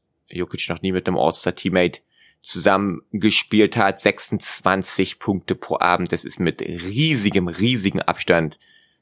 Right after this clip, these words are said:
Career High. Das Gleiche gilt auch für seine Assists pro Abend, sieben Komma drei. Das Ganze macht er bei einem absurden hundertfünfundzwanziger O-Rating, bei zweiundsechzig Prozent Shooting. Das sind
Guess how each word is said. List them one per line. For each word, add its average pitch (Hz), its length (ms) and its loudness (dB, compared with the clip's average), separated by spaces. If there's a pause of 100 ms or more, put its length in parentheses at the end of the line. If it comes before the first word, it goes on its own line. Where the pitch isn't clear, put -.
(160)
Career 95 500 4
High. 98 240 4
Das - 260 -4
Gleiche 87 380 2
gilt 87 160 0
auch - 60 -6
für 85 140 -6
seine 85 220 0
Assists - 340 -4
pro - 140 -4
Abend, 87 460 0
sieben 90 640 0 (720)
Komma 90 340 0
drei. 104 340 2
Das 92 140 -4
Ganze 95 300 0
macht 87 160 -4
er 92 60 -2
bei 87 100 0
einem 82 200 -2
absurden 90 480 0
hundertfünfundzwanziger 95 1120 0
O-Rating, 85 420 2
bei 90 120 0
zweiundsechzig 90 840 -4
Prozent - 280 -14
Shooting. - 300 -6
Das - 120 -6
sind - 140 -8